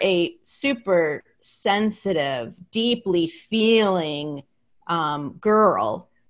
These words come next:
who, right, probably you might even say you, you know, people talk about highly sensitive people, people in the spiritual worlds talk about,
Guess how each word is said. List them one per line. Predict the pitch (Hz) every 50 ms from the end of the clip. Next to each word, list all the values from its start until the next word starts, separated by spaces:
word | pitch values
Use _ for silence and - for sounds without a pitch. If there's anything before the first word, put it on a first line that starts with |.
| _ -
who, | - - - 254 233 220 214 196 190 190 185 180 175 175 - - - -
right, | 196 190 202 - - -
probably | - - 269 262 269 294 262 208 185 214 214 208 202 202 202 190 - _ -
you | 220 208 202 202 202 214 233 247 240 233 202
might | 180 208 196 190 196
even | 202 196 180 175 175
say | - - 226 208 202 196
you, | 202 196 196 185 185 175 - - -
you | 202 196
know, | 180 175 165 160
people | 165 - - 233 233 233 180
talk | 202 180
about | 170 156 165
highly | - 190 180 180 180 170 170
sensitive | - 175 151 - - 170 175 -
people, | - 294 - - 262 247 226 226
people | 226 226 196 - 185 170 160 151 - -
in | 185
the | 175
spiritual | - - - 254 240 240 - 220
worlds | 196 214 214 202 185 -
talk | - - 180 170
about, | 175 175 175 143 151 156 -